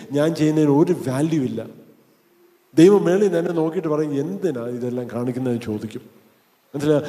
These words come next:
നമ്മൾ ഓരോരുത്തരും ദൈവം ചോദിക്കും, "എന്തിനാ ഈ പരിപാടിയൊക്കെ കാണിക്കുന്നത്? ആർക്ക് വേണം?" എന്ന് ദൈവം ചോദിക്കും. ഇസ്രായേൽ മക്കളോട് ആ ചോദ്യം തന്നെ ചോ-, തന്നെ ദൈവം ചോദിച്ചു, "ഇത് ആർക്ക് വേണം? എന്തിനാ ഇതൊക്കെ, ഈ യാഗമൊക്കെ എൻ്റെ അടുത്ത് കൊണ്ടുവന്ന് എന്തിനാ? ആർക്ക് വേണം? കൊണ്ടുപോയിക്കോളാൻ," പറഞ്ഞു.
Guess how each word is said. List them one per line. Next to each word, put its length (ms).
നമ്മൾ 200
ഓരോരുത്തരും 600
ദൈവം 240
ചോദിക്കും, 400
"എന്തിനാ 380
ഈ 100
പരിപാടിയൊക്കെ 460
കാണിക്കുന്നത്? 480
ആർക്ക് 340
വേണം?" 440
എന്ന് 220
ദൈവം 240
ചോദിക്കും. 300
ഇസ്രായേൽ 300
മക്കളോട് 320
ആ 220
ചോദ്യം 440
തന്നെ 200
ചോ-, 360
തന്നെ 280
ദൈവം 280
ചോദിച്ചു, 280
"ഇത് 200
ആർക്ക് 320
വേണം? 280
എന്തിനാ 340
ഇതൊക്കെ, 320
ഈ 80
യാഗമൊക്കെ 460
എൻ്റെ 200
അടുത്ത് 160
കൊണ്ടുവന്ന് 320
എന്തിനാ? 320
ആർക്ക് 280
വേണം? 260
കൊണ്ടുപോയിക്കോളാൻ," 560
പറഞ്ഞു. 260